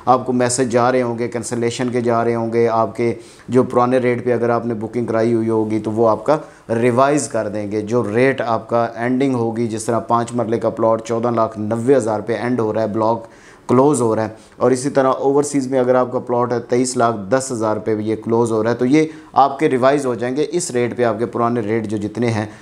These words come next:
वो इसमें कन्वर्ट हो जाएंगे। अगर आप उसकी इंस्टॉलमेंट देंगे, पेंडिंग पेमेंट भी नहीं देंगे,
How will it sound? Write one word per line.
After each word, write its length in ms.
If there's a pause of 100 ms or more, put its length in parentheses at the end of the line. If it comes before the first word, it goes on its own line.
(140)
वो 120
इसमें 320
कन्वर्ट 440
हो 120
जाएंगे। 220
अगर 220
आप 160
उसकी 200
इंस्टॉलमेंट 560
देंगे, 360
पेंडिंग 460
पेमेंट 300
भी 100
नहीं 160
देंगे, 300